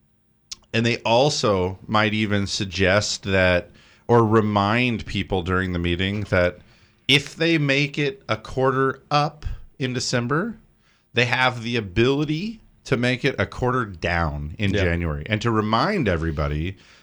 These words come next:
Speaker 1: that it's not just a one-way road, that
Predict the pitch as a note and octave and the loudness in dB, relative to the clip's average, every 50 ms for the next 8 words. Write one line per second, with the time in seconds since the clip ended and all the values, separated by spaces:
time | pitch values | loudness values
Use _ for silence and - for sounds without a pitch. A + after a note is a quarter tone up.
0 | _ _ A#2 A2+ A#2+ - - B2 B2 B2 A#2+ B2 C3 - - B2 B2+ C3 - - | _ _ 0 0 0 0 -2 -6 0 2 4 4 4 2 -2 -4 -6 -4 0 0
1 | C#3+ C3 B2+ B2 B2 A#2+ A#2+ A#2 A2+ G#2+ G#2+ C#3 F3 F#3 F3 C3 A2 G#2 G2+ G2+ | 0 2 2 0 0 2 0 0 0 0 0 2 4 4 4 6 4 4 4 2
2 | G2+ G#2 G2+ - - - - _ _ _ _ - A2 G#2+ G#2+ G2+ - | 0 -2 -8 -12 -20 -20 -20 _ _ _ _ 2 4 4 4 2 -2